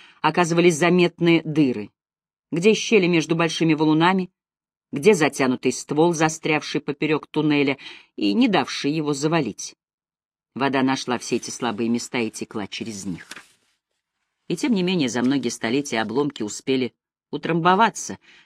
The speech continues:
и требовались невероятные усилия, чтобы разобрать завалы. Для начала операцию по очистке замедляло отсутствие места в шахте.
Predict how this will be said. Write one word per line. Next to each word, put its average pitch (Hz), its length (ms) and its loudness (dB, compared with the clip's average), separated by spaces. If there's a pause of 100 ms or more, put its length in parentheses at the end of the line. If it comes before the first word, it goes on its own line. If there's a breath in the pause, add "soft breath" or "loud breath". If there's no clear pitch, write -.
(160 soft breath)
и - 120 -4
требовались 226 500 2
невероятные 208 760 2
усилия, 101 420 -6
чтобы 104 360 -10
разобрать 123 540 0
завалы. 95 480 -10 (680)
Для 110 140 -6
начала 120 360 -2
операцию 113 460 -6
по 120 120 -6
очистке 113 500 -8 (920)
замедляло 127 580 2
отсутствие 139 580 -4
места 147 320 -2
в - 60 -6
шахте. - 480 -10